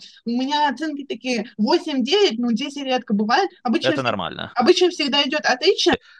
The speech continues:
Speaker 2: Эм, в вышке у нас, в Высшей школе экономики, а, красный диплом получить непросто. И у нас бывает такое, это я сейчас ни в коем случае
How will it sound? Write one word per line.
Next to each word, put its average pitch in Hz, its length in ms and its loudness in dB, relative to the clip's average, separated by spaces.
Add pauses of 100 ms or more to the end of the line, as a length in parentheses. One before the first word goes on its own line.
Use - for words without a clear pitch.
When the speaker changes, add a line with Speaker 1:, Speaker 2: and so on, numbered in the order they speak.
(100)
Speaker 2:
Эм, 82 560 0 (200)
в 104 120 -14
вышке 113 540 2
у 95 140 -2
нас, 87 200 0
в - 40 -8
Высшей 101 180 -6
школе 98 240 -2
экономики, 113 580 0 (340)
а, - 100 -6 (680)
красный 139 440 2
диплом 139 280 0
получить 131 380 0
непросто. 123 580 0 (240)
И 110 360 4
у 120 80 2
нас 135 220 4
бывает 127 380 4
такое, 120 320 2
это 139 180 2
я 143 80 4
сейчас 143 260 -4
ни 139 80 -6
в - 40 -12
коем 160 200 0
случае 123 460 0